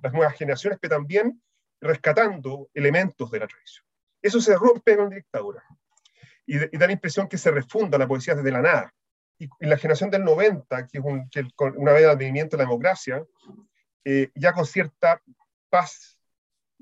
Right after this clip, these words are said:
muy cuestionable de, de mencionar, pero con cierta armonía, por lo menos un, un, eh, un,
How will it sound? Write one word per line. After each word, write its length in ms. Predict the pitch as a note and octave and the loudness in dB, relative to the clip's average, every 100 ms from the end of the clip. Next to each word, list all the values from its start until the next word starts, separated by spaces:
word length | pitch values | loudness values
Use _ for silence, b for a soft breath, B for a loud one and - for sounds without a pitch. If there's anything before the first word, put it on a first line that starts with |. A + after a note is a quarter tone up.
| - | -6
muy 140 | D#3 | -4
cuestionable 720 | D#3 D#3 D#3+ F3 D3+ B2+ C3 | -2 -4 0 2 2 0 -4
de, 220 | C3 C3 C3 | -4 -4 -4
de 140 | C3 | -6
mencionar, 460 | C3 B2+ D#3 D3 - | -6 -2 2 2 0
pero 160 | C3+ | -4
con 100 | C3 | -4
cierta 460 | B2+ D#3 - D3+ D3 | -6 -8 0 0 2
armonía, 600 | C#3 B2+ B2+ D#3+ E3+ D#3 | -2 0 -2 -4 0 0
por 100 | - | 0
lo 80 | C3 | -2
menos 220 | C#3+ D3 | -2 0
un, 240 | C#3+ C3+ C3 | -2 -4 -6
un, 160 | C3+ C#3 | -8 -6
eh, 280 | C3 B2+ A#2+ | -8 -8 -8
un, 140 | B2+ | -10